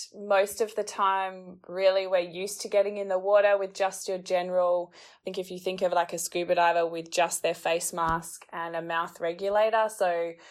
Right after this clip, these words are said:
um, we operate like that quite well. A lot of the times, the full face comms, this is getting more into sort of the commercial diving aspect, um, they have to be tethered to the surface. So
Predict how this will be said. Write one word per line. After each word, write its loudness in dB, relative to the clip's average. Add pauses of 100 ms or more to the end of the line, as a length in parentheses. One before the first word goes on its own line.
(320)
um, -6
we 2
operate 4
like -6
that 0
quite 0
well. 4 (120)
A 8
lot 8
of 0
the -4
times, -2
the 2
full 0
face 0
comms, -4
this -8
is -12
getting 0
more -2
into -10
sort -4
of -6
the -4 (180)
commercial 0
diving 4
aspect, -2 (320)
um, 2 (400)
they 4
have 2
to -4
be -4
tethered -2
to -6
the -4
surface. -6
So 0